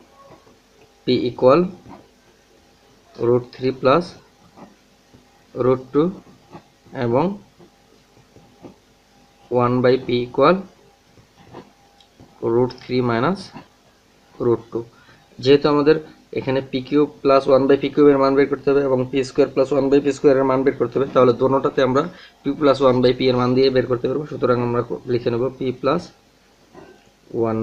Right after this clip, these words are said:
by p। তো p এর মান হচ্ছে root three plus root two। আহ, এখানে যেহেতু প্লাস আছে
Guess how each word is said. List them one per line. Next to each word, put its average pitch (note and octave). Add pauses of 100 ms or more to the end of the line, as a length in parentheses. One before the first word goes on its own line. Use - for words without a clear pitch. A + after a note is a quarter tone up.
by E3 (880)
p। - (880)
তো B2+ (140)
p - (160)
এর C#3
মান D3+
হচ্ছে C#3+ (120)
root B2 (140)
three D3+ (1300)
plus A2+ (300)
root B2+ (200)
two। D3 (1600)
আহ, A2+
এখানে C3
যেহেতু C#3+ (140)
প্লাস C3 (100)
আছে C3+